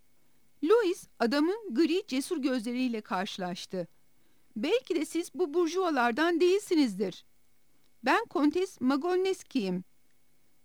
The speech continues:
"İyi, o zaman gelin." Eliyle kapıyı gösterdi. Koridorlarda silahlı adamlar koşuyor, tüm odaların kapılarını açıp bakıyorlardı. Louis,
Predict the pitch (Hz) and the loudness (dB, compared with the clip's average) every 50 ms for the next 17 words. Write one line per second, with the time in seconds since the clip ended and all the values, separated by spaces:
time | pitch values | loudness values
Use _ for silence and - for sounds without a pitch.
0 | _ _ _ - 285 349 381 392 320 208 - - - - - - - - 330 320 | _ _ _ -2 2 4 4 4 4 2 -4 -8 -20 -20 -16 -6 0 0 2 4
1 | 349 311 285 320 339 381 381 330 269 285 277 254 180 190 190 - - _ - _ | 6 6 8 8 6 6 4 2 2 2 2 0 0 0 -4 -6 -10 _ -20 _
2 | _ _ _ - - 247 285 302 392 427 311 339 381 - - 247 240 - - 262 | _ _ _ -6 -2 -2 0 0 0 0 0 0 0 -2 -2 -4 -2 0 -2 -2
3 | 254 208 214 190 196 - - - 190 185 180 170 160 175 170 170 - - - - | 0 0 -2 -4 -4 -6 -6 -6 -4 -4 -4 -4 -6 -8 -10 -10 -12 -18 -20 -20
4 | - - _ _ - - - - - - 269 294 285 294 330 349 339 370 359 370 | -20 -20 _ _ -20 -20 -16 -6 0 0 2 2 2 0 0 0 2 2 2 2
5 | 370 415 440 - - 302 277 277 302 285 320 320 269 226 226 220 220 214 208 196 | 2 0 -2 -2 -2 -2 0 0 0 0 -2 -2 0 0 0 0 0 0 -2 -4
6 | 190 - - - 214 - - - 339 415 427 - - 415 415 330 262 254 247 269 | -6 -8 -8 -8 -8 -6 -4 -2 -2 -2 -2 -2 -4 -4 -2 0 0 0 0 0
7 | 247 247 262 294 311 - 294 240 - - 240 254 254 277 339 - - - - 349 | -2 0 0 0 0 0 -2 -6 -4 -4 -2 0 0 0 0 -2 -4 -6 -6 -10
8 | - - - 277 - - - 240 214 202 196 196 190 185 180 175 175 180 175 170 | -10 -6 -6 -6 -6 -4 -2 -2 -2 0 -2 -2 -4 -4 -4 -6 -6 -8 -8 -8
9 | - _ _ _ _ _ _ - - - _ _ - 262 302 453 494 403 349 415 | -10 _ _ _ _ _ _ -20 -20 -20 _ _ 0 2 4 4 4 2 0 -4
10 | - - | -6 -10